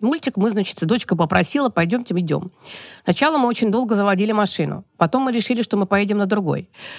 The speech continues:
Потом мы в машине очень долго, э, думали, как парковаться. Ну, муж.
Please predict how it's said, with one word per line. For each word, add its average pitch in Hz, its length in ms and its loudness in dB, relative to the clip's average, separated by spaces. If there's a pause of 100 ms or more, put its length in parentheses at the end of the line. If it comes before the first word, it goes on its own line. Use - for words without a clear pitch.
(140)
Потом 262 300 2
мы 277 100 0
в 233 60 0
машине 247 400 0
очень 214 220 -2
долго, 220 360 -2
э, 175 340 0
думали, 220 280 0
как 202 220 -2
парковаться. 185 800 0
Ну, 190 140 4
муж. 160 320 -2